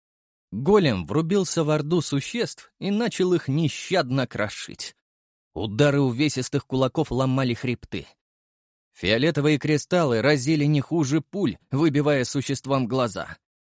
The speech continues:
Пламя Огнёва тут же поджигало любую тварь, имеющую шерсть, а таковых было чертовски много. Всё шло весьма неплохо.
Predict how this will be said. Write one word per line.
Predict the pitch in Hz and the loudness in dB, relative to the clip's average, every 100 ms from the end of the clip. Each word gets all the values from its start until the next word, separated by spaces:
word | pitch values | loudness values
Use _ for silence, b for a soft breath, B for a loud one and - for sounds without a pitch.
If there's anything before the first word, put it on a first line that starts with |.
| _ _ - | _ _ -4
Пламя | 113 110 101 95 | 0 2 2 0
Огнёва | 85 135 117 90 _ | 2 2 2 0 _
тут | 147 139 | -2 0
же | 113 117 | -2 -2
поджигало | 127 113 139 135 135 104 | -2 0 -2 2 2 2
любую | 98 127 120 123 104 101 | 0 -2 -2 -2 -2 -2
тварь, | 120 156 110 B B | 0 -2 -2 B B
имеющую | 139 123 117 - 123 110 | 2 4 2 0 -2 -2
шерсть, | 120 90 - - B B | -2 -4 -6 -14 B B
а | 117 | -2
таковых | 123 151 185 208 117 | -2 2 2 2 2
было | 156 151 147 | 2 2 0
чертовски | - 131 - 170 170 - 143 | -2 -4 -2 -2 -2 -2 -2
много. | 123 107 78 - 69 - _ _ _ _ _ _ _ _ _ _ | 0 0 -4 -10 -14 -18 _ _ _ _ _ _ _ _ _ _
Всё | - - 233 | -6 0 0
шло | - 196 | 2 0
весьма | 180 185 180 185 | 0 0 2 2
неплохо. | 190 202 151 - - | 0 0 -4 -4 -20